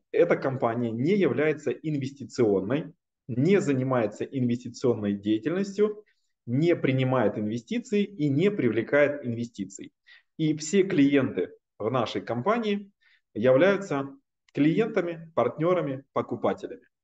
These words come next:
А, вы можете сделать скриншот, и позже вам будет доступна запись данного вебинара на английском языке вместе с английскими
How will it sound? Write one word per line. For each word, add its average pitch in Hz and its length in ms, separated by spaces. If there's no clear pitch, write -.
А, 104 300
вы 165 140
можете 170 320
сделать 123 300
скриншот, 247 640
и 147 240
позже 170 480
вам 139 220
будет 135 220
доступна 127 540
запись 113 640
данного 104 600
вебинара 120 760
на 127 320
английском 117 580
языке 120 600
вместе 175 720
с - 120
английскими 120 760